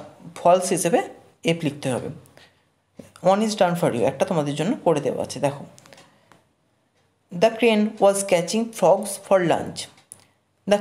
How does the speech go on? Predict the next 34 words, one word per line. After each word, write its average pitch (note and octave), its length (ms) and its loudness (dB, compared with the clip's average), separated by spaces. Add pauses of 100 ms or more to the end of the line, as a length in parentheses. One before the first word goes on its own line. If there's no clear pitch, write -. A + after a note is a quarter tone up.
crane, D3+ 340 0
crane F#3+ 200 -2
মানে G3+ 160 0
কি? C#4+ 320 -4
সারস। - 400 -2 (180)
The F#3+ 80 4
crane G#3+ 280 2
was A#3+ 260 2
catching, F#3 340 -2
catch E3 280 -2
মানে G3 220 -2 (120)
ধরা। D#3+ 360 -2 (340)
The G#3 120 0
crane G3+ 220 2
was A3 240 2
catching, G3+ 340 0 (720)
present F#3+ 280 0
continuous F#3+ 480 0
tense, G#3 280 -2 (280)
এই, E3 140 2
sorry, E3+ 260 0
past F3 360 0
continuous E3 500 -2
tense, G3 240 -2 (140)
was F#3 480 2
যেহেতু F3 280 -2
past, E3+ 360 2 (380)
আর E3 100 2
catching E3 440 0 (540)
আইএনজি F#3 340 2
যোগ F3+ 160 4
আছে F3+ 140 4
ভার্বের D#3+ 240 2
সঙ্গে, E3 320 -4